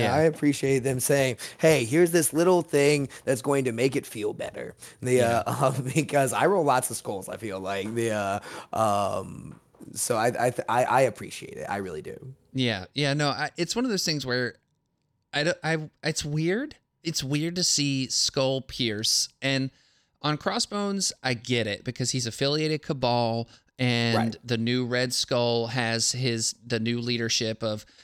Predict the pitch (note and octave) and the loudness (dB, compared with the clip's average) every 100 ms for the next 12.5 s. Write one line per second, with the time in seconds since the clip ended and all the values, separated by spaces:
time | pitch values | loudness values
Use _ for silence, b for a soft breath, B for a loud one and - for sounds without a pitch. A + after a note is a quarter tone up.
0 | b - A#2 G2 C#3 B2 A2+ - - B2 | b -2 0 0 0 0 0 0 0 0
1 | B2 - A#2+ A#2 - B2 A#2+ A#2 A2 A#2 | 0 -2 -6 -6 -2 0 0 -2 -2 -2
2 | A2+ - G#2 F#2 G2+ G#2+ A2+ - B2+ A#2 | -4 -2 -4 -4 -6 -6 -4 -2 -2 -2
3 | b b b _ B2+ C#3 C#3+ C3+ - _ | b b b _ -8 -6 -4 -6 -8 _
4 | _ C#3+ C3+ _ - - F3+ F#3+ - C#3+ | _ -10 -10 _ -6 -2 0 -2 -4 -2
5 | C#3 C3 A#2+ A2 A#2 F#2+ F2+ G2 - _ | 0 0 -2 0 -2 -2 -8 -12 -18 _
6 | _ _ _ _ _ - C#4+ C4 F#3 D3+ | _ _ _ _ _ -6 -4 -2 -2 -4
7 | - - D#3 D#3 - D#3+ D3 D3 C3 - | -6 -4 -2 -2 -2 0 0 -2 -4 -4
8 | C#3 C#3 - A2+ A#2+ - E3+ F#3 D#3 C#3 | -4 -2 -2 -2 -2 -4 0 0 0 0
9 | C3+ B2 _ - D3 B2 C3 G3 G3 F3+ | 0 -4 _ -4 0 2 2 2 2 0
10 | F3+ - F#3+ E3+ F3+ F3 D3 A#2+ C3+ D3+ | 0 2 0 0 0 0 -2 -4 -2 0
11 | D#3 D#3+ C3 B2+ A#2 A2+ A2+ F#2 A2 G#2+ | 0 0 0 0 0 0 -4 -4 -4 -2
12 | G#2 - - B1+ | -4 -8 -12 -14